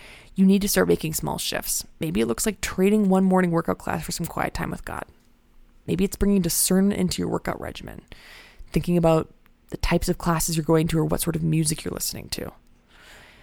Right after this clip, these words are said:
Start to take an observational and discerning approach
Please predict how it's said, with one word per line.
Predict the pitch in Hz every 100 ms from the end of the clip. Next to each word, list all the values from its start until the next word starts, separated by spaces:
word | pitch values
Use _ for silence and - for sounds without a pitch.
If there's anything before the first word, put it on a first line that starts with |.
| - -
Start | - - - 226 -
to | -
take | 247
an | - - -
observational | 175 196 233 240 196 190 190 196
and | 208 175
discerning | 170 - - - 202 208 226
approach | 240 - - - - -